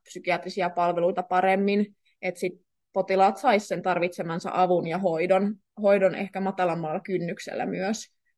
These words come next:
Et monethan näistä itsetuhoisista saattaa sit lähteä sieltä päivystyksestä kävelemään, koska heillä ei ole semmoista niinku halua olla siellä.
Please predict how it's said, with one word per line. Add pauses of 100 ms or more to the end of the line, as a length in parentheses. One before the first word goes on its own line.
(140)
Et
monethan
näistä
itsetuhoisista
saattaa
sit (380)
lähteä
sieltä
päivystyksestä (380)
kävelemään, (1040)
koska (140)
heillä
ei
ole
semmoista
niinku
halua
olla
siellä.